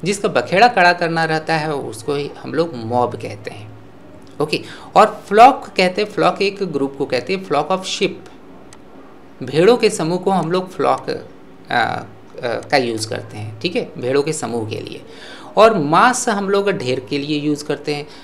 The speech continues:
मास लोगों के लिए भी यूज़ करते हैं, लेकिन ये हिंसक नहीं होता है, mass of people।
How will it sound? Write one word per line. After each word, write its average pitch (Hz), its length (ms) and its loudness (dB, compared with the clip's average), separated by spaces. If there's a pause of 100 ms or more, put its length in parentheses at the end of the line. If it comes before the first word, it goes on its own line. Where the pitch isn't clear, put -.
(180)
मास 170 300 2
लोगों 120 340 -2
के 147 160 -2
लिए 151 120 0
भी 147 100 -4
यूज़ 143 240 -4
करते 147 220 -2
हैं, 196 60 2
लेकिन 220 320 2
ये 185 220 2
हिंसक 165 460 -2
नहीं 220 160 -2
होता 113 200 -6
है, 127 140 -4
mass 190 320 2
of 190 140 -4
people। 170 340 -4